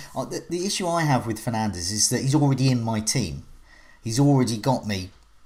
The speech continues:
back to, he's already been a brilliant captain in the double game. He's already got me points this week. There is simply no way I can get rid of him. Um, because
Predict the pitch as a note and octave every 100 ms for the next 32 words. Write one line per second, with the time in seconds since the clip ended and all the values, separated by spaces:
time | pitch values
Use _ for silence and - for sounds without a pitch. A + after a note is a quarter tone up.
0 | - - G#2 - - B2 A2+ C3 G#2 G2
1 | G#2+ G2+ A#2+ A#2 G2+ G2 - _ _ _
2 | - - - - G2 G3+ C#3 G2+ F#2+ G#2
3 | G2+ G#2 G#2 A2+ G#2+ - - - A#2 A2+
4 | - G#2 - A2 - F#2+ E2+ - - -
5 | - - _ - - B2+ - D3 C#3+ D3
6 | D#3 G3 D3 C3 C3 B2 A#2 A2+ G2+ G2
7 | G#2 F#2+ F2+ G2 F2 E2 D2+ - _ _
8 | _ - G#2+ G2+ G2 G2 - - - -
9 | - - C3 D#2+ - - -